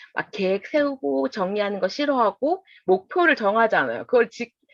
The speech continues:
그리고 다른, 다른 사람한테 얘기하지 않아요. 너무 창피하-, 못 지키면 너무 창피하잖아요. 다른 사람이 아는 것도 싫어. 나의 꿈을, 나의 목표를. 그런데 항상 우리 신랑은 정리, 청소 이런 걸 되게 강-, 강요하는 사람과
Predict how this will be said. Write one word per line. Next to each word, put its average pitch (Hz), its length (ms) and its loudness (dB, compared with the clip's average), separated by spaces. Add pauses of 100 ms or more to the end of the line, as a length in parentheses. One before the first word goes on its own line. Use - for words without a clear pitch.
(140)
그리고 240 160 -8
다른, 262 300 -2
다른 240 200 2
사람한테 285 240 2
얘기하지 277 440 2
않아요. 156 340 -2
너무 233 260 0
창피하-, 403 560 -4
못 226 260 -4
지키면 - 340 -4
너무 185 200 -2
창피하잖아요. 247 800 -2 (400)
다른 254 200 4
사람이 285 180 0 (100)
아는 294 260 2
것도 302 200 -6
싫어. 269 260 0
나의 214 240 4
꿈을, 320 400 0
나의 226 220 2
목표를. 254 640 0 (520)
그런데 247 680 -4 (460)
항상 571 680 -4
우리 233 100 -6
신랑은 269 440 -4
정리, 214 520 -6
청소 330 720 -6
이런 240 340 2
걸 208 140 -4
되게 165 160 -8
강-, 165 440 -8
강요하는 185 540 -4
사람과 151 560 -6